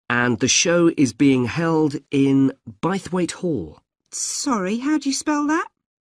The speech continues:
Speaker 1: B Y T H W A I T E.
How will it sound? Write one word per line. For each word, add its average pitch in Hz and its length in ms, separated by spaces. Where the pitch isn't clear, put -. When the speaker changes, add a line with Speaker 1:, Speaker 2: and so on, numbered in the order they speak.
Speaker 1:
B 196 400
Y 131 580
T 185 400
H 110 500
W 165 500
A 127 460
I 113 440
T 120 480
E. 87 360